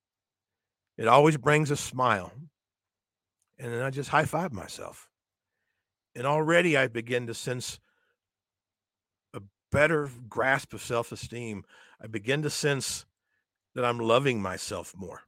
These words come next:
And I really had to learn that in my recovery, because the, the relationships are everything in education. But the one that's most important is that relationship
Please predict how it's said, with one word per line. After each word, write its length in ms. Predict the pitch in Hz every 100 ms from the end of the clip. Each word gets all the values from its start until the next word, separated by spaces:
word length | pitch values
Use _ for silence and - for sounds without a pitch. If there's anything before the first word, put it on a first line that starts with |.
| _ _ _ _ _ _ _ _ -
And 100 | 107
I 100 | 123
really 520 | 160 113 120 165 208
had 240 | 165 175 160
to 80 | 147
learn 400 | 117 127 151 123
that 260 | 101 95 _ _ _ _ _ -
in 120 | 113
my 120 | 117
recovery, 540 | 113 104 - 135 113 107
because 540 | 104 - 113 92 - _ _ _ -
the, 240 | 113 107 -
the 240 | 131 120 - -
relationships 720 | 123 127 190 - 196 208 165
are 100 | 131
everything 400 | 143 131 110 104
in 80 |
education. 540 | 95 90 - 92 - - _ _ _ _ _
But 100 | 120
the 100 | 120
one 280 | 117 113 147
that's 200 | 185 165
most 280 | 120 147 -
important 520 | 117 - 135 156 170 _ _ - -
is 140 | 110
that 200 | 120 127
relationship 720 | 127 107 123 - 151 - 147